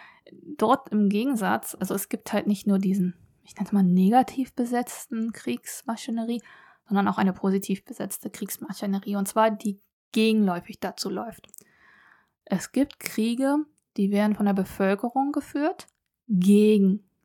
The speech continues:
diese Zentralisierung. Als Beispiel werden da ganz gerne Nomadenvölker ange-,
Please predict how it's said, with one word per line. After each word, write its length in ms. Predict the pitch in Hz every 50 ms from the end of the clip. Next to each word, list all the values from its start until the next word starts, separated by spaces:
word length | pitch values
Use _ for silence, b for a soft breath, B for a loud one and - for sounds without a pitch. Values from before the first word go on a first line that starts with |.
| _ _ _ _ -
diese 280 | - 190 180 190 202 175
Zentralisierung. 1000 | - - - 190 180 - - 170 175 175 180 196 175 165 - - - 180 190 - _ b b b b b b b
Als 100 | b -
Beispiel 460 | - - - 196 208 - - 247 220 220
werden 180 | 214 208 202
da 80 | 202 196
ganz 280 | 196 196 190 196 -
gerne 220 | - 196 190 185 180
Nomadenvölker 960 | 180 180 175 175 165 180 190 196 196 196 - - 180 180 180 - 196 214 - -
ange-, 340 | 190 190 185 185 175 175